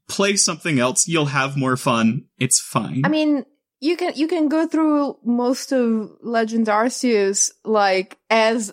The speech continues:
Speaker 2: Sneasler, essentially. B-, by the way, that's <laughs> hilarious. Like, you see your little eyes in the box.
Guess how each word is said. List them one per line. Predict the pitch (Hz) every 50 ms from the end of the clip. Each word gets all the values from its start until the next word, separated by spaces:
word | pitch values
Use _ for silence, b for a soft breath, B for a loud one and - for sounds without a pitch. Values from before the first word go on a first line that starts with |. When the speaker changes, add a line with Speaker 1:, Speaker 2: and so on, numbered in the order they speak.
| -
Speaker 2:
Sneasler, | 214 190 180 170 185 190 226 254 226 214 190 180 170 180 202 202 220 _
essentially. | - 202 - 196 175 185 185 208 202 -
B-, | - 185 - -
by | 262 240
the | 214 208 - 202
way, | 240
that's | - 202 214 214 - - -
<laughs> | - 269
hilarious. | 247 220 196 185 190 233 254
Like, | 247 214 214 _ -
you | 226 233 214
see | - - - 240
your | 214 233 233 220 226
little | 226 226 220 - - -
eyes | - 185 190 208 220 214 208 - _ _
in | - 240 247
the | 247 240
box. | - - 294 381 _ - - - - -